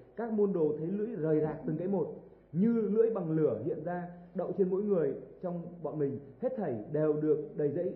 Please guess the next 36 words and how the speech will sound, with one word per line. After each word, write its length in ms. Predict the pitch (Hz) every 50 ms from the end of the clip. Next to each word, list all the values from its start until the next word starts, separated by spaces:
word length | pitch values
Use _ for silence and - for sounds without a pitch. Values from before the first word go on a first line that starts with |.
| -
Đức 100 | 190 196 -
Thánh 120 | - 165 170
Linh, 180 | 185 180 175 160 - - - -
khởi 220 | - - 185 156 131 -
sự 100 | 190 175 160 156
nói 160 | 151 156 - -
các 120 | 233 233 -
thứ 100 | 202 214 170
tiếng 100 | 175 180
khác 180 | 226 233 214
nhau, 280 | 190 190 185 175 180 - - - - - - -
y 240 | 233 233 233 233 208
theo 220 | 208 214 202 196 196 - - - - - - - - -
mà 380 | 147 143 139 135 127 123 123 - -
Đức 100 | 185 185 180
Thánh 120 | - 156 170
Linh 240 | 180 180 170 160 - - - - - - - - -
cho 80 | 160 147
mình. 160 | 143 127 117 - - - - - - - - - - -
Đấy, 120 | 135 - -
khi 80 | 208 202
họ 200 | 202 170 - 170
đang 180 | 170 165 165 160 160
cầu 100 | 160 156
nguyện 140 | 151 - -
là: 80 | 156 -
"Ô, 540 | - 170 175 185 185 190 190 196 190 185 -
hallelujah, 920 | - 165 165 170 175 180 180 180 180 180 - 180 175 175 165 165 170 151 139
lạy 200 | 143 139 - - 127 127
Chúa, 280 | 147 143 143 143 147 151 160 - - - - - -
ô, 380 | 156 185 196 202 202 196 190 185 -
Chúa 80 | 190 185
Đức 80 | 185 185 190
Trời 140 | 180 151 - -
cao 220 | 165 170 160 156 - -
cả, 160 | 147 131